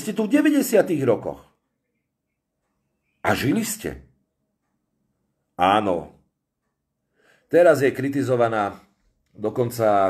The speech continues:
šéfka Slovenského národného divadla, pani Ťapaková, že neuviedla v Slovenskom národnom divadle túto L G B T I nejakú hru.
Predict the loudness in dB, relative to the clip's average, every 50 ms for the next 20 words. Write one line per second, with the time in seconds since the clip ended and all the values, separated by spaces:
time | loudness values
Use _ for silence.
0 | -2 -2 -2 -4 -4 -4 -2 -2 -2 -2 -2 -2 -4 -4 -4 -4 -6 -6 -6 -6
1 | -4 0 0 0 0 0 -2 -4 -6 -6 -4 -2 -2 -2 -2 -2 -4 -4 -6 -6
2 | -12 _ _ _ _ _ _ _ _ _ _ _ _ _ _ _ _ _ _ -4
3 | -4 -4 -4 -2 -2 0 0 0 -2 0 -2 -2 -2 -2 -4 -4 -8 -12 _ _
4 | _ _ _ _ _ _ _ _ _ _ _ -12 -10 -8 -4 -2 0 0 0 0
5 | 0 0 0 0 -2 -4 -4 -4 -4 -4 -4 -4 -4 -6 -8 -8 -6 -4 -2 -2
6 | -2 -4 -6 -8 -8 -6 -4 -2 -2 -2 -2 -4 -4 -4 -6 -6 -6 -4 -2 0
7 | 0 0 0 0 -2 -2 -4 -2 -2 -2 0 0 -2 -2 -4 -6 -6 -6 -8 -8
8 | -8 -8 -10 -12